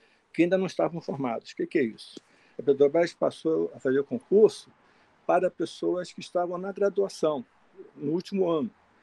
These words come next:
Então, eles faziam alguma disciplina do último ano na, na, no Rio de Janeiro, tá certo? Fazia esse curso, é, da Petrobras e, em paralelo,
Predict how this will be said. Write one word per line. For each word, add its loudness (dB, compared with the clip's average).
Então, 0
eles -2
faziam 0
alguma 0
disciplina -2
do -4
último 0
ano -2
na, 0
na, 2
no -2
Rio 2
de -8
Janeiro, 2
tá -10
certo? 2
Fazia 4
esse -4
curso, 2
é, -2
da 2
Petrobras 2
e, 0
em 0
paralelo, 0